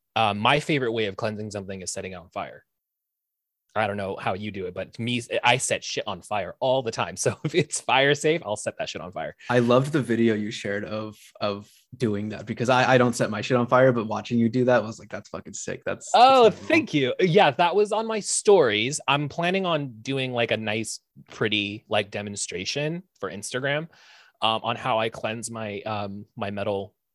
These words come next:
Speaker 1: my, all my metal stuff. Um, because I, I set fire to, like, my metal rings, my metal necklaces, all of that, all of my, my jewelry, I set fire to it if I can. Um, and how I do that is basically I just, um, I,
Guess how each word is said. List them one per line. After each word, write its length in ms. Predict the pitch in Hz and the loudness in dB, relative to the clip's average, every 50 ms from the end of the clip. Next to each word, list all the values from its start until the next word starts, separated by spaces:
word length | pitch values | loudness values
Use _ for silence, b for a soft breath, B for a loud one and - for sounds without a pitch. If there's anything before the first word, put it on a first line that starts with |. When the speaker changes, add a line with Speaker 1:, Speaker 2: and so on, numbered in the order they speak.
| _ _ _ _ _ _ _ _ _ | _ _ _ _ _ _ _ _ _
Speaker 1:
my, 180 | 110 107 110 110 - - | -6 -6 -6 -2 2 2
all 100 | 123 123 | 4 4
my 100 | 120 113 | 4 2
metal 220 | 110 104 104 110 | 2 0 0 -2
stuff. 400 | - - - 139 143 147 - - _ _ _ _ _ _ _ _ _ _ _ _ _ _ _ - - _ - | -4 -2 -2 0 -2 -2 -2 -8 _ _ _ _ _ _ _ _ _ _ _ _ _ _ _ -20 -20 _ -2
Um, 160 | 113 107 104 104 | -2 0 0 0
because 220 | 117 110 143 117 | 0 0 4 4
I, 140 | 127 120 123 - | 4 4 4 4
I 60 | 127 | 2
set 300 | 110 - - 131 - - | 2 2 0 0 0 0
fire 260 | 131 120 113 107 107 | 0 2 2 0 -2
to, 300 | - - 110 101 95 92 | -4 -8 -10 -10 -10 -8
like, 180 | - 101 101 - | -6 -6 -6 -6
my 80 | 98 98 | -6 -6
metal 240 | 98 98 98 98 | -6 -6 -4 -4
rings, 460 | 98 107 131 135 131 131 131 127 117 110 | -4 -2 0 0 0 -2 -4 -6 -8 -8
my 140 | 104 101 | -10 -8
metal 240 | 101 101 98 101 98 | -6 -6 -4 -4 -6
necklaces, 500 | 98 104 107 - 123 113 - - 113 110 - | -4 -6 -8 -8 -8 -8 -6 -4 -4 -4 0
all 180 | 117 123 120 120 | 2 2 2 2
of 80 | 113 101 | 0 -2
that, 160 | 98 87 - | -4 -4 -4
all 180 | - 107 110 | -4 -4 -4
of 160 | 110 104 - - | -4 -6 -8 -8
my, 300 | 107 101 95 95 95 90 | -8 -8 -6 -8 -8 -8
my 140 | 104 101 95 | -10 -10 -10
jewelry, 340 | 92 98 98 95 92 92 90 | -8 -8 -8 -6 -6 -6 -8
I 60 | 92 | -8
set 240 | 87 - 80 78 - | -8 -8 -10 -8 -10
fire 220 | - 90 90 87 | -10 -8 -8 -10
to 180 | - - 92 87 | -10 -12 -12 -12
it 60 | 87 | -12
if 80 | - - | -12 -14
I 80 | 87 | -16
can. 320 | 85 - - 95 - 78 - _ b b b b b b b b b b b _ - | -16 -14 -16 -16 -16 -16 -20 _ b b b b b b b b b b b _ 2
Um, 640 | 120 117 113 107 104 101 98 98 90 87 85 - _ _ _ - | 4 4 4 4 4 2 0 -2 -6 -10 -14 -18 _ _ _ 0
and 160 | 131 123 123 | 2 2 2
how 220 | - - 147 139 | 2 4 6 6
I 100 | 143 135 | 6 6
do 160 | 127 127 131 123 | 6 2 2 4
that 160 | 127 123 120 | 4 4 4
is 100 | 117 104 | 2 0
basically 460 | 113 113 110 - 117 - 117 113 107 | -2 -4 -4 -4 -6 -2 0 0 0
I 80 | 107 107 | 0 0
just, 340 | 98 110 107 - - - | -2 -2 -2 0 -2 0
um, 320 | 101 101 98 95 95 92 - _ _ _ _ _ _ | 0 -2 -2 -2 -4 -8 -14 _ _ _ _ _ _
I, 240 | - 110 107 98 95 | -4 -2 -2 -2 -6